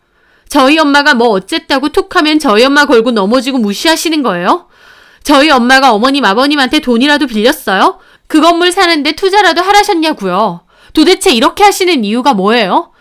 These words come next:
아빠 먼저 돌아가시고 최선을 다해 이날 이때까지 살아오신 분이세요. 어머님, 아버님한테 그렇게 무시당하고 조롱당해야 될 이유 하나도 없습니다.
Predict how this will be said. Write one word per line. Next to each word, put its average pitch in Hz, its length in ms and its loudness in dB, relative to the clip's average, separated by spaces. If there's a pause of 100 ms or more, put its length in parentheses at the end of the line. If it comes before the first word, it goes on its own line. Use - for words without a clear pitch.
(220)
아빠 269 320 0
먼저 247 300 0
돌아가시고 277 1000 -2
최선을 427 400 2
다해 285 240 0
이날 247 280 0
이때까지 302 460 -4
살아오신 392 460 0
분이세요. 208 560 -6 (400)
어머님, 330 440 2
아버님한테 285 580 0
그렇게 277 360 0
무시당하고 269 680 -2
조롱당해야 285 640 0
될 269 180 -2
이유 208 160 -6
하나도 403 320 2
없습니다. 185 720 -4